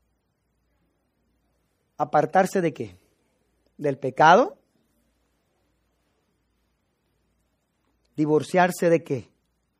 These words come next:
Del sistema mundial, para así hacer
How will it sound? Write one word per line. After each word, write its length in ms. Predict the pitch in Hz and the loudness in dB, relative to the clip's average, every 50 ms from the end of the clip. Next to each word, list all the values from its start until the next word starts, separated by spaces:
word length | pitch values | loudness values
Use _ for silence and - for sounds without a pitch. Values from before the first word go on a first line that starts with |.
| _ _ _ _ _ _ _ _ _ _ _ _ _ _ _ _ - | _ _ _ _ _ _ _ _ _ _ _ _ _ _ _ _ 0
Del 160 | 156 165 147 | 2 2 2
sistema 420 | - - 143 - - 175 170 180 | 2 -4 -8 -4 -2 -2 0 0
mundial, 580 | 175 185 185 190 180 165 143 135 131 131 135 135 _ _ _ _ _ _ _ _ _ _ _ _ _ _ _ _ _ _ _ _ _ _ _ _ _ _ _ _ _ _ _ _ _ _ _ _ _ _ _ _ _ _ _ _ _ _ _ _ _ _ _ _ _ _ _ _ _ _ _ _ - | 0 0 0 -2 0 0 0 -2 -2 -6 -12 -18 _ _ _ _ _ _ _ _ _ _ _ _ _ _ _ _ _ _ _ _ _ _ _ _ _ _ _ _ _ _ _ _ _ _ _ _ _ _ _ _ _ _ _ _ _ _ _ _ _ _ _ _ _ _ _ _ _ _ _ _ 0
para 160 | 160 156 151 | 2 4 4
así 180 | 143 - - 202 | 2 0 0 0
hacer 540 | 196 175 - - - 196 185 185 185 - | 0 0 -2 -2 0 0 0 0 -2 -6